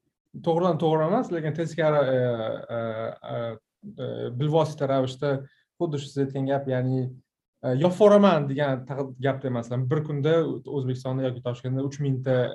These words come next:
M Ch J ochilib yopiladi. Shuning uchun san gapirayotgan ga-, e, sani ishing anaqa, bugun borsang, ertaga yo'qsan degan tahdid bilan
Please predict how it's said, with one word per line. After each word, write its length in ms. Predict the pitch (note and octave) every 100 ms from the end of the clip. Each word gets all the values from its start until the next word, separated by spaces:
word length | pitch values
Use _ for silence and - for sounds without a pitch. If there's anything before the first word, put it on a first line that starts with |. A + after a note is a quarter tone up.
| C#3+
M 80 | C#3
Ch 140 | D3
J 180 | C3 C3+
ochilib 380 | C#3+ C#3+ D3 C#3+
yopiladi. 500 | C3+ C3+ C3 F3 F3+
Shuning 180 | F3+ C#3
uchun 220 | C#3 D3+ D3+ C#3+ _ _ _
san 240 | - C#3
gapirayotgan 520 | C3+ C#3+ C#3 C3+ C#3 C3
ga-, 160 | D#3 C3+
e, 320 | C3 B2+ B2 A#2+
sani 260 | D#3 D3+
ishing 240 | D3 F3 E3+
anaqa, 320 | D3 D3 C3+ A2 G#2 - - - - - -
bugun 260 | C#3 F#3+
borsang, 300 | F3+ F3+ G#3
ertaga 160 | G3 F#3+
yo'qsan 380 | F3 F3+ F3 D3+
degan 240 | D#3 D#3
tahdid 260 | D#3 - D3 C3+
bilan 340 | F#3+ G#3